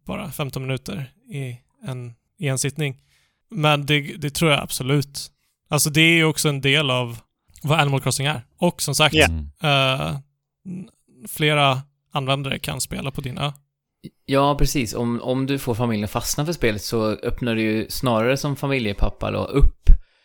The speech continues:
Speaker 4: eh,
Speaker 1: <laughs>
Speaker 4: oanad speltid på dagen
Speaker 1: Ja.
Speaker 4: på helgerna till exempel. För att, eh, så är det ju i våran familj. Jag har ju en sjuåring, eh, Nils då, och, eh, Greta som är tre.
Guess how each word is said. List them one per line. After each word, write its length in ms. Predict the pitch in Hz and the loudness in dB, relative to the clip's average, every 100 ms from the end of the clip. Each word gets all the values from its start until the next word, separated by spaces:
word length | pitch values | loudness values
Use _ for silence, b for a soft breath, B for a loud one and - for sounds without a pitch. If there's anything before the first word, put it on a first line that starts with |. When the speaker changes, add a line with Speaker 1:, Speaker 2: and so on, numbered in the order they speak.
| _ - - | _ -16 -6
Speaker 4:
eh, 400 | 113 110 104 101 92 85 - | -2 0 0 0 -4 -12 -10
Speaker 1:
<laughs> 0 | |
Speaker 4:
oanad 580 | - 135 110 107 110 110 | -2 0 2 2 0 -2
speltid 540 | - 139 110 95 117 113 | 0 0 0 0 -4 -2
på 60 | |
dagen 440 | 117 107 110 147 143 | 0 2 0 -2 2
Speaker 1:
Ja. 120 | 160 | 2
Speaker 4:
på 60 | 139 | 2
helgerna 300 | 139 110 107 | -2 -2 -6
till 80 | 107 | -6
exempel. 240 | 113 101 | -6 -4
För 80 | 101 | -2
att, 220 | 117 - | -2 -2
eh, 180 | 113 110 | -4 -4
så 200 | 98 - | -4 0
är 80 | 135 | 2
det 40 | 113 | 2
ju 140 | 98 | -2
i 80 | - | -6
våran 200 | 110 107 | -4 -4
familj. 320 | 117 117 104 | -2 -4 -4
Jag 80 | 107 | -2
har 80 | 117 | -2
ju 120 | 110 | 0
en 280 | 113 113 110 | 0 -2 -4
sjuåring, 560 | 120 113 104 104 104 104 _ - | -2 -2 -2 -4 -6 -10 _ -14
eh, 80 | 98 107 107 107 - - _ 85 | -10 -10 -10 -12 -16 -20 _ _
Nils 260 | 120 117 113 | -8 -8 -4
då, 120 | 113 | -4
och, 300 | 110 - - | -4 -8 -12
eh, 200 | 107 107 | -10 -8
Greta 320 | 101 107 - | -6 -6 -6
som 200 | 104 104 104 | -8 -8 -8
är 40 | |
tre. 240 | - 117 | -6 -6